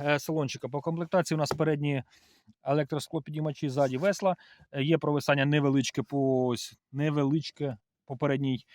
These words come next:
дверці. Ну, це в них нормальна історія. Тут, дивіться, все класно, по стану супер. Салон взагалі окрема історія. Дивіться, нема провисання по потолочку. Е, по сідушечкам теж все класно. Е,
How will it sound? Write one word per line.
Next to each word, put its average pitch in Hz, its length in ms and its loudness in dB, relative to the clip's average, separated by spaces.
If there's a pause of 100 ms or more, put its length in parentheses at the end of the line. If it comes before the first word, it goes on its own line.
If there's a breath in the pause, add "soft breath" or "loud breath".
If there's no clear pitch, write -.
(220 soft breath)
дверці. 180 380 -2
Ну, 180 100 -2
це 170 100 -2
в 151 40 0
них 139 280 -8
нормальна 135 360 -2
історія. 185 340 2
Тут, 143 160 -2
дивіться, 127 380 -2 (160)
все 135 240 -6
класно, 160 560 -4
по 135 120 -14
стану 151 360 -4 (500)
супер. 120 400 -6 (500)
Салон 175 400 6 (160)
взагалі 139 540 0 (160)
окрема 131 380 -4
історія. 147 320 -2
Дивіться, 131 300 -4
нема 147 200 0
провисання 131 640 -2 (520)
по 139 120 -6
потолочку. 170 680 0 (460)
Е, 123 600 -2 (520 soft breath)
по 147 120 0
сідушечкам 143 540 -2
теж 127 240 0
все 123 200 -2
класно. 151 500 4 (880 soft breath)
Е, 131 380 -4